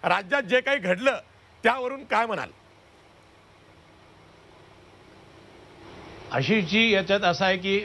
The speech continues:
Speaker 2: अ, सर्व पॅनलिस्टनी आपल्या महाराष्ट्र राज्य सरकारने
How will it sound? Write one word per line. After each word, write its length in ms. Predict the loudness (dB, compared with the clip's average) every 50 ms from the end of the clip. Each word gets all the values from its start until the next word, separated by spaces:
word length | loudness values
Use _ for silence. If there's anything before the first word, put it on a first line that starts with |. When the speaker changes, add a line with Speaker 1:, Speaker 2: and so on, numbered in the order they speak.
| -4
Speaker 2:
अ, 140 | -6 -6 -6
सर्व 260 | -2 0 2 2 2
पॅनलिस्टनी 920 | 0 2 0 0 0 0 0 0 -2 -4 -4 -2 0 0 0 0 -2 -6 -10 -18 -20 -20 -20 -20 -20 -20 -20 -20 -20 -20 -20 -20 -20 -20 -20 -20 -20 -20 -20 -10 -8
आपल्या 500 | -8 -6 -2 2 2 2 2 2 -2 -6 -8 -16 -20 -16 -8
महाराष्ट्र 360 | -4 -2 -2 -2 -2 -2 0
राज्य 260 | 0 0 0 0 -4
सरकारने 760 | -4 -4 -6 -2 -2 -2 -2 -2 -2 -2 0 0 -2 -4 -6